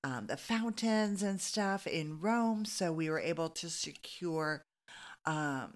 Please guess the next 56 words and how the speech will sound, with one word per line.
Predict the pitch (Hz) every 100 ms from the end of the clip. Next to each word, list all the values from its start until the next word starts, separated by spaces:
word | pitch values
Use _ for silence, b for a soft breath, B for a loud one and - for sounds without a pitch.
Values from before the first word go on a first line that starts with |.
| -
you | 170
know, | 156
and | 104 165
make | 165 160
sure | - 165
that | 160
I | 147
had | 151
enough | 147 151 -
beds | 165 135 143 175 -
for | - 208
us | 202 196
both | - 214 214
to | 254
sleep | - 170 151
in. | 143 143 180 - B B B
But | 180
we | 185
both | 175 170 170
agreed | 180 147 151 151
that, | 147 127 -
you | 160
know, | 151 139
a | 160
sofa | - 170 165 196
bed | 170 160
was | 180 -
fine. | - 147 131 135 151 208 214 - B B B
Um, | - 151 151
and | 165 156
we'd | 160 143
be | 165
able, | 151 131
we'd | 165 151 131
switch | - 214 170
off. | 127 131 -
We, | 151 147 131 -
we | 175
didn't | 170 180
care | 170 156 131
as | 143
long | 156 156
as | 170 160
we | 160 156
had | 147 117
the | 147
location, | 135 131 - 208 - 226 220 220 B B B B B
um, | 156 143
and | 165 165
enough | 214 285
beds | 175 139 80 -
for | - 156
us | 156
to | -
sleep | 165 - 135
in | 98 80 175